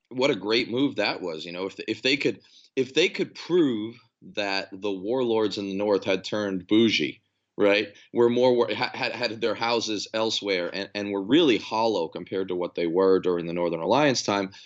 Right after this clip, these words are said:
if they could expose the gap between those warlords and the Ashraf Ghani government, because no one wanted to die for Ghani. I mean, pe-, folks were saying that, "We don't wanna die for, you know, Ashraf Ghani." It was sort of a, it was a well-crafted campaign.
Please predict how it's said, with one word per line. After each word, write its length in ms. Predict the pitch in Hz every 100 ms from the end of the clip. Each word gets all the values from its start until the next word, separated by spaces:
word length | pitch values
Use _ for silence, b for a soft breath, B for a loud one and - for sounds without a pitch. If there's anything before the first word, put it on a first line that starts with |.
| B
if 160 | - 107
they 120 | 123
could 120 | 123
expose 440 | 110 - 123 120 113
the 80 | 95
gap 320 | 101 127 170
between 320 | 123 113 107
those 200 | 101 98
warlords 520 | 101 101 95 95 92
and 180 | 101 98
the 80 | 95
Ashraf 420 | 101 - 101 90
Ghani 260 | 107 127 113
government, 360 | 85 87 80
because 240 | 92 92 95
no 120 | 104
one 140 | 117
wanted 180 | 98 95
to 80 | 92
die 180 | 92 90
for 140 | -
Ghani. 320 | 107 131 92
I 20 | 87
mean, 140 | 87
pe-, 80 | - _
folks 220 | 117 -
were 80 | 78
saying 320 | - 127 117
that, 240 | 80 69 85
"We 120 | 98
don't 100 | 95
wanna 160 | 92
die 240 | 92 92 90
for, 260 | 90 85 - B B B
you 80 | 92
know, 100 | 90
Ashraf 340 | 95 95 92 -
Ghani." 380 | 101 98 82 - b b _ _ _
It 140 | 147 170
was 220 | 175 -
sort 280 | - 185 185
of 120 | 131
a, 120 | 127 - - -
it 100 | 131
was 180 | 139
a 80 | 123
well-crafted 1500 | 104 98 117 123 120 117 _ _ - - 107 95 92 98 90
campaign. 640 | - 85 78 87 78 73